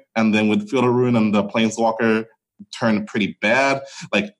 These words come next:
uh, countermeasures like, uh, Carnage Tyrant was okay, but still, like, susceptible to Wrath and all that. And Veil just gives you pretty good coverage against a, a lot of decks. And I,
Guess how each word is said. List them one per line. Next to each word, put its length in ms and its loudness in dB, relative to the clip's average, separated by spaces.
uh, 480 2
countermeasures 540 2
like, 260 0
uh, 300 2
Carnage 380 -2
Tyrant 320 2
was 240 0
okay, 540 0
but 320 0
still, 300 2
like, 180 0
susceptible 520 -4
to 120 -12
Wrath 260 0
and 80 -8
all 160 0
that. 200 0
And 240 0
Veil 480 2
just 200 -12
gives 200 -2
you 140 0
pretty 180 0
good 240 0
coverage 340 2
against 300 -6
a, 100 -2
a 60 4
lot 180 6
of 140 -2
decks. 420 -2
And 240 0
I, 160 -2